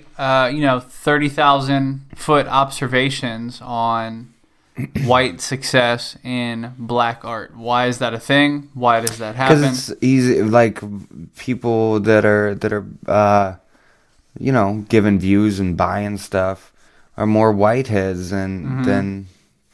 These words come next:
Speaker 2: you know, all the people that go to shows, they're just, like, predominantly white.
Speaker 1: Yeah.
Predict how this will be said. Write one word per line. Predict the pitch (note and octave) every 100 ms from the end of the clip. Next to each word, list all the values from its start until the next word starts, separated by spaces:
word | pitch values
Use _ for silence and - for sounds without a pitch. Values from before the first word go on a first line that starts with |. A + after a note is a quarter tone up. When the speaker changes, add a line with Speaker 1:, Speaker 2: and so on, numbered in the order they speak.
| _ _ _ _ _ -
Speaker 2:
you | A2+
know, | G#2+ A2 A#2+
all | - A2+ A2+
the |
people | G#2 B2+ A2+
that | G2
go | G2+ G#2
to |
shows, | G2 - G#2 A2+ F#2 F2
they're | F#2+
just, | F2 -
like, | G2+ F2+
predominantly | G2+ F#2 F2+ F#2+ F#2+ F2 F#2
white. | F2 F#2+ F#2 - _ _ _ _ _
Speaker 1:
Yeah. | C3+ A#2+